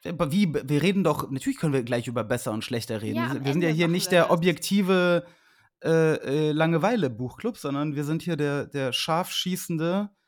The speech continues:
Speaker 1: und
Speaker 2: Ich
Speaker 1: dafür
Speaker 2: mag es, ich mag es
Speaker 1: zu
Speaker 2: eigentlich
Speaker 1: Unrecht
Speaker 2: ganz gerne,
Speaker 1: gehatete.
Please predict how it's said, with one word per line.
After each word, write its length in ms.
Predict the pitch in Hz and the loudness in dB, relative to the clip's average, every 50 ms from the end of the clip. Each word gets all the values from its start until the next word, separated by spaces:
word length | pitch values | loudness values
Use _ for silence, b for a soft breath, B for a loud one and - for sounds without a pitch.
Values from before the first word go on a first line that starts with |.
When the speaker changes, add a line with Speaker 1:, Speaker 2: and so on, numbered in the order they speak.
| _ _ _ _ | _ _ _ _
Speaker 1:
und 100 | 131 123 | -4 -2
Speaker 2:
Ich 0 | |
Speaker 1:
dafür 480 | 139 143 143 - 156 147 147 147 139 - | -2 -2 0 2 4 4 6 4 4 2
Speaker 2:
mag 20 | - | -2
es, 300 | 269 285 302 311 - - _ | -8 -10 -10 -12 -14 -18 _
ich 180 | 294 - - | -18 -16 -12
mag 220 | 269 269 269 285 - | -10 -10 -10 -10 -12
es 80 | 294 | -18
Speaker 1:
zu 200 | - - - - | -12 -8 -6 -2
Speaker 2:
eigentlich 40 | 139 | 2
Speaker 1:
Unrecht 380 | 185 196 202 185 202 185 - - | 4 4 6 6 4 2 2 0
Speaker 2:
ganz 140 | - 170 139 | 0 0 2
gerne, 100 | 156 170 | 2 0
Speaker 1:
gehatete. 480 | 151 156 147 - - 127 117 110 107 | 0 -2 -4 -6 -4 -4 -4 -4 -6